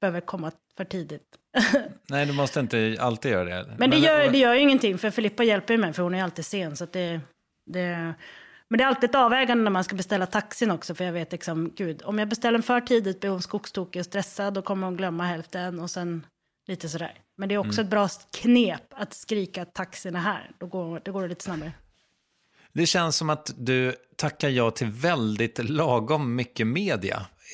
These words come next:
Speaker 2: Ha-, har det varit liksom svårt att hitta det där lagom, eller går det på instinkt, eller hur funkar det?
Speaker 1: Ehm, jag blev ju känd väldigt tidigt. Ehm,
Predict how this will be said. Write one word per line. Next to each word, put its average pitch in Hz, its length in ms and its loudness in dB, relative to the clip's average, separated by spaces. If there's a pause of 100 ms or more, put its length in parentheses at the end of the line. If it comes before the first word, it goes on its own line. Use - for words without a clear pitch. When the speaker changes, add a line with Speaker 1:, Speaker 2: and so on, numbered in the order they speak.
(140)
Speaker 2:
Ha-, 143 260 -4
har 143 140 0
det 135 80 0
varit 156 260 -2
liksom 135 440 -2
svårt 185 420 -4
att 120 60 2
hitta 131 260 -4
det 175 60 -2
där 101 160 0
lagom, 98 500 -2
eller 101 160 -4
går 107 180 -4
det 104 60 -6
på 117 140 -8
instinkt, 117 500 -10
eller 98 100 -8
hur 104 160 -8
funkar - 340 -12
det? 98 100 -12 (1500)
Speaker 1:
Ehm, 208 520 2 (720)
jag 226 300 2
blev 240 220 2
ju 262 100 0
känd 190 480 0 (160)
väldigt 175 500 -4
tidigt. 196 580 -8 (600)
Ehm, 165 480 -8